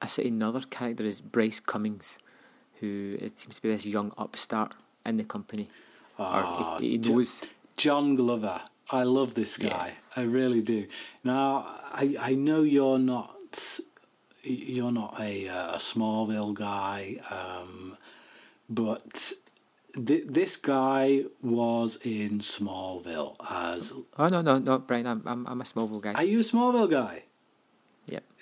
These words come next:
Speaker 2: Genuinely? All right.
Speaker 1: Yeah, he was Lex Luthor.
Speaker 2: Yeah, well, he's
Speaker 1: Or Lex Luthor's
Speaker 2: Li-,
Speaker 1: father.
Speaker 2: yeah, Lionel Luthor. Yeah, well, you learn something every day. That's good to hear. Now, I, I'm a unabashedly, unashamed,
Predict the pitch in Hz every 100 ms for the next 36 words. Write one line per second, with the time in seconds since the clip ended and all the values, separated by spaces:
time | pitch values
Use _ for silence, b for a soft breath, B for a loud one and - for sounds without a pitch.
0 | - - - 202 226 202 123 - - -
1 | - 226 247 214 277 - - - 180 156
2 | 143 160 120 135 131 165 226 - - -
3 | 170 160 147 101 - 123 110 107 156 101
4 | 143 131 123 151 156 131 113 101 - 90
5 | - 127 143 87 123 208 143 - 101 110
6 | 127 139 135 135 123 131 120 120 139 110
7 | - B B B - 135 - - - 190
8 | 135 104 143 143 165 160 170 190 165 139
9 | 123 - B B - 202 196 131 165 143
10 | - 151 135 131 127 123 123 B B B
11 | _ _ 170 156 120 - 131 127 123 123
12 | 117 110